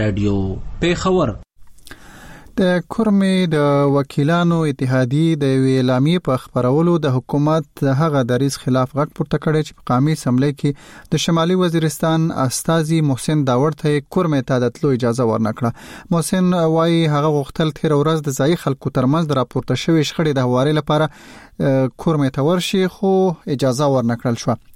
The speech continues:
Speaker 2: خو چارواکي وایي دا چې هلته د قانون د یو سلو څلور څلوېښتمې مادې پر اساس بندیزونه لګول شوي، نو ځکه محسن داوړ ته سیمې ته د ورتګ اجازه نه ده ورکړل شوې. مجید بابر پرې رپورټ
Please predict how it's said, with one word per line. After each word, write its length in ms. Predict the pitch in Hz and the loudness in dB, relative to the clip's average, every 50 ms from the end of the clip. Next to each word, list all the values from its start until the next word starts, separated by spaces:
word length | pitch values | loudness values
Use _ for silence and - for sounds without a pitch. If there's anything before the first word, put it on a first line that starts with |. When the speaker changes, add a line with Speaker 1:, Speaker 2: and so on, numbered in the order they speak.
| - - | -6 -4
Speaker 2:
خو 60 | 170 - | -4 -2
چارواکي 400 | - 214 220 240 247 220 - - 220 214 | 0 0 0 0 0 0 0 0 0 2
وایي 140 | 214 208 202 | 2 2 2
دا 60 | 214 202 | 0 0
چې 100 | - 196 180 | 0 0 0
هلته 240 | 180 180 - 175 160 | 0 0 -2 -2 -4
د 100 | 151 - - | -4 -2 -2
قانون 380 | 147 143 151 160 196 208 196 160 | 0 2 2 2 2 2 2 2
د 120 | 151 143 143 | 2 0 0
یو 80 | 143 143 - | 0 -2 -2
سلو 240 | - 151 143 147 151 139 - - - - - - - | -2 0 0 0 0 -2 -4 -8 -18 -20 -20 -8 -4
څلور 280 | - 151 143 151 151 147 143 - | -2 0 2 2 0 -2 -2 -2
څلوېښتمې 540 | 160 147 147 147 147 139 - - 214 190 170 156 | -2 0 0 0 -2 -2 -2 -2 -2 0 0 0
مادې 300 | 143 143 139 170 185 - | 0 0 0 0 -2 -2
پر 160 | - 139 131 | -2 -2 -2
اساس 420 | 127 - - 156 139 127 - - - - - - - - - - - - 156 | -2 -2 0 0 0 0 -2 -4 -8 -12 -16 -20 -20 -20 -20 -20 -8 -4 -2
بندیزونه 500 | 151 151 147 143 151 143 160 175 170 156 | 0 0 2 0 0 0 0 0 0 0
لګول 380 | 151 147 139 143 143 143 139 135 - | -2 -2 0 0 0 0 0 -2 -2
شوي، 280 | - - 185 196 196 196 196 185 | -2 -2 0 0 2 2 2 2
نو 60 | 190 180 170 151 175 | 2 0 0 0 -2
ځکه 280 | 185 - - 147 135 | -2 -2 -2 0 0
محسن 340 | 135 127 120 - - 147 143 131 | 0 -2 -2 -2 -2 0 0 2
داوړ 340 | 127 123 131 147 160 147 - - | 2 2 2 0 0 -2 -2 0
ته 100 | 175 165 165 165 165 - - - 143 - | 0 2 2 2 0 -2 -6 -10 -12 -8
سیمې 260 | - - 156 143 139 135 | -4 -2 0 0 0 0
ته 140 | - 139 123 | -2 -2 0
د 100 | 123 120 | 0 0
ورتګ 400 | 123 120 - - 156 156 151 135 | 0 0 0 -2 -2 0 0 -2
اجازه 320 | 117 123 113 113 135 135 - 170 | 0 0 0 0 0 -2 0 0
نه 80 | 143 113 | -2 -2
ده 80 | 107 | -2
ورکړل 340 | - - 135 - - - - | -4 -6 -8 -10 -10 -10 -6
شوې. 180 | - 139 127 131 - - - - - - - - - - - 165 | -4 -4 -4 -4 -6 -8 -16 -20 -20 -20 -20 -20 -12 -4 -2 0
مجید 320 | 165 175 185 226 208 185 165 | 0 2 2 0 0 0 0
بابر 280 | 160 156 156 202 220 190 | 0 0 0 0 -2 0
پرې 160 | - 139 127 | 0 -2 -2
رپورټ 220 | 117 - 127 117 | -2 -2 -2 -2